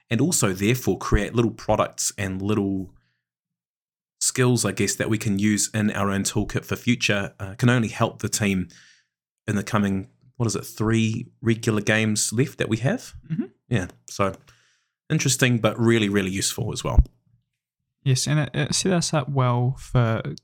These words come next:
Speaker 2: moving into the game day. I felt like I wasn't obviously at the previous big win, but I felt like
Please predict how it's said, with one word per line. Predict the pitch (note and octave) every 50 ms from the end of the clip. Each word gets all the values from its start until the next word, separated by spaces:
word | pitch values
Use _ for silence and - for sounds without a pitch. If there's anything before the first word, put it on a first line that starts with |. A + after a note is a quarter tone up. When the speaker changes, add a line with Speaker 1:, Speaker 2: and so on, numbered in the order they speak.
| _
Speaker 2:
moving | - C3 B2+ B2+ B2 B2 B2
into | A2 A#2 A#2+ A#2+ - - A#2 G#2 - - _
the | - B2+
game | B2+ - A#2 A2 A2 A#2
day. | A#2 G#2+ G#2+ G#2+
I |
felt | A#2 - - G2+ G2 G#2
like | G#2 G#2 - - - _ _ _ _ _ _ _ _ _ _ _ _ _ _ _ _ _ -
I | A2+
wasn't | A2 A2+ A#2 A2+ A#2 -
obviously | - A2+ A2 G#2 - - - -
at | - B2 - -
the | C3 B2+
previous | - - - A#2+ A2 A#2 A2 A2 B2 -
big | - - A2+ G2+ G2+ B2+
win, | B2 A#2+ C3 B2+ B2 A#2+ A#2
but | A2+ G#2 G2+ -
I | -
felt | B2+ - - A2+ A2 A2+
like | A2 G#2+ A2+ A#2 - -